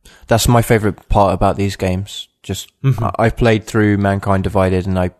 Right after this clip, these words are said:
Speaker 1: I played through this one, Human Revolution, when it was originally released, and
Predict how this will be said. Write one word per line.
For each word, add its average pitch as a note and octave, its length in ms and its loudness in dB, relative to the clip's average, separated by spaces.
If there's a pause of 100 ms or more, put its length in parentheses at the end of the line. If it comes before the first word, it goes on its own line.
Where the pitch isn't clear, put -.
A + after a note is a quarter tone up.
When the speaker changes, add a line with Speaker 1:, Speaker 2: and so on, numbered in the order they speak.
Speaker 1:
I G2 80 -2
played G2 360 -2
through F#2+ 360 -2
this F#2 260 -4
one, F#2+ 280 -2
Human F#2+ 260 -2
Revolution, F#2+ 680 -2 (200)
when G2 160 -6
it F2 40 -2
was F#2+ 140 -6
originally F#2+ 340 -2
released, F#2 400 -4
and F#2 160 -8